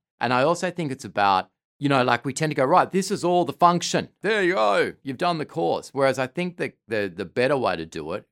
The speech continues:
which sort of seems to take more time in the beginning, it's like sitting down with the agent, "Okay, where's your problem? Is it a problem for you to do manual exchange of contracts?" And I'll go, "Nah." And so, "Well, hold on, let's talk about that."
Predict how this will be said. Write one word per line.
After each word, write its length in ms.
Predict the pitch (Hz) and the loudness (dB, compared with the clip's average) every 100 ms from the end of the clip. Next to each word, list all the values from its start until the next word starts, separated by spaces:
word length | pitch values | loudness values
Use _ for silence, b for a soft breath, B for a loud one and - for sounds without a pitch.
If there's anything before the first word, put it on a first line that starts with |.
| - | -12
which 240 | 120 - | -10 -10
sort 280 | - - 139 | -12 -4 -4
of 120 | 135 _ _ _ | -4 _ _ _
seems 480 | - - 143 143 143 | -8 -4 -2 -2 -4
to 60 | 120 | -8
take 240 | 127 113 | -6 -6
more 140 | 107 101 | -8 -8
time 240 | 104 95 | -6 -6
in 60 | 90 | -8
the 60 | |
beginning, 400 | 76 - 110 95 | -12 -8 -6 -6
it's 140 | 98 - | -8 -6
like 160 | 117 | -6
sitting 280 | - 165 151 | -6 -6 -6
down 120 | 135 | -6
with 100 | 110 | -6
the 80 | 95 | -2
agent, 320 | 95 95 92 | -2 -2 -8
"Okay, 340 | 87 90 78 76 _ | -10 -8 -8 -8 _
where's 500 | - 117 160 175 170 | -8 0 2 2 0
your 200 | 107 104 | -4 -4
problem? 460 | 104 110 87 76 - - | -4 -8 -8 -10 -16 -8
Is 180 | 202 180 | -4 -2
it 80 | |
a 60 | 143 | -4
problem 500 | - 117 107 120 113 | -2 -2 -2 -2 -6
for 160 | - 104 | -6 -8
you 540 | 87 78 71 104 175 - - | -6 -8 -8 -8 -10 -14 -10
to 120 | 120 | -10
do 360 | 92 98 92 90 | -6 -4 -2 -2
manual 360 | 90 90 92 | -4 -4 -6
exchange 380 | 85 - 87 82 | -8 -8 -8 -8
of 60 | - | -10
contracts?" 540 | 127 131 - - - | -10 -8 -10 -12 -10
And 80 | 107 | -4
I'll 100 | 110 | -2
go, 220 | 98 87 - _ - | 0 -4 -6 _ -14
"Nah." 360 | 90 87 160 208 _ | -6 -4 -4 -6 _
And 80 | 120 | -12
so, 100 | 139 | -4
"Well, 120 | 135 | 0
hold 100 | 139 | 0
on, 60 | 131 | 0
let's 140 | 139 | -4
talk 140 | 127 117 | -6 -4
about 160 | 98 | -4
that." 200 | 85 - | -6 -10